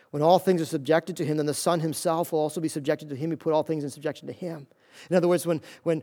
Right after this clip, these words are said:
when this wh-, whole end thing comes down, God's gonna look to Jesus and give him full authority over everything. It's, it's like a, a, a dad passing down the company to a, a son. Jesus, the Son of God, is gonna be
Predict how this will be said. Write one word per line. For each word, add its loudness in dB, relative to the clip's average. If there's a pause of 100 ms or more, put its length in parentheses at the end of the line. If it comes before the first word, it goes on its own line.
when -2
this 0
wh-, -12
whole 4
end 4
thing 2
comes -2
down, 0 (320)
God's 8
gonna 6
look 4
to -2
Jesus 4
and 0
give 8
him 2
full 8 (180)
authority 8
over 6
everything. 6
It's, -2
it's -4
like 2
a, 4 (240)
a, -4 (800)
a -6
dad 10
passing 4
down 6
the 4
company 4
to 4
a, 2 (220)
a -4
son. 4 (640)
Jesus, 4 (500)
the -14
Son 6
of 4
God, 10
is 4
gonna 6
be 4